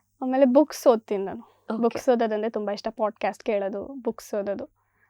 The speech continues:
Speaker 1: ಫ್ರೀ ಟೈಮ್ ಇದ್ದಾಗ ಜಾಸ್ತಿ ಅದೇ ಬುಕ್ಸ್ ಅಥವಾ ಮೂವೀಸೇ ನೋಡೋದು ಜಾಸ್ತಿ.
Speaker 2: ಓಕೆ. So ಈಗ, ಆ,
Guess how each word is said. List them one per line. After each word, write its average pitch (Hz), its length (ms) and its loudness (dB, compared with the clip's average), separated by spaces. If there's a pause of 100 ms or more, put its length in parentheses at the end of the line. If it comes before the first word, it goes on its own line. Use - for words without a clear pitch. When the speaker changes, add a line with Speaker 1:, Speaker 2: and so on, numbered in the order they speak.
Speaker 1:
ಫ್ರೀ 294 180 4
ಟೈಮ್ 294 200 6
ಇದ್ದಾಗ 294 240 4
ಜಾಸ್ತಿ 294 300 2
ಅದೇ - 240 -4
ಬುಕ್ಸ್ 247 380 -4
ಅಥವಾ 320 280 2
ಮೂವೀಸೇ 254 460 2
ನೋಡೋದು 190 380 -6
ಜಾಸ್ತಿ. - 320 -10 (400)
Speaker 2:
ಓಕೆ. 226 320 -8 (400)
So 233 260 12
ಈಗ, 226 240 6 (420)
ಆ, - 60 2